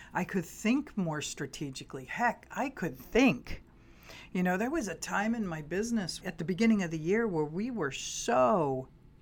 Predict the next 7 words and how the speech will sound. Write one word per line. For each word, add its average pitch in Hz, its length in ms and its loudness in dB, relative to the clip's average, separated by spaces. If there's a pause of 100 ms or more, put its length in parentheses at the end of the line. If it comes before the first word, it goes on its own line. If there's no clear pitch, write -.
(120)
busy, 196 640 -4 (340)
I 226 160 2
didn't 285 200 4
have 165 280 -4
time 214 480 0
to 147 100 -4
think. - 480 -14